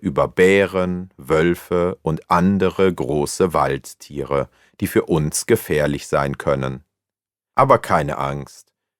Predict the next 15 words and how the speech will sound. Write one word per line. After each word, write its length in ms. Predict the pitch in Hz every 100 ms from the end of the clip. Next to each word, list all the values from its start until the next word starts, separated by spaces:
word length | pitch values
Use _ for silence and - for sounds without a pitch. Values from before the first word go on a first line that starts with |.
| _
die 60 | 78
Fragen 640 | - 71 80 95 101 98 90
sind 220 | 82 87
nicht 300 | 92 113 -
kompliziert 1000 | 87 76 - 71 - 127 98 71 - _ _ _ _ _
und 220 | 113 107
als 300 | 92 73 -
Preis 680 | - - 73 73 110 - - -
gibt 220 | - -
es 100 | -
einen 300 | 90 78 71
Korb 480 | - 90 113 127 -
mit 180 | 80 -
frischen 560 | - 120 147 - 135
Waldfrüchten. 960 | 95 73 69 - - 69 - 69 64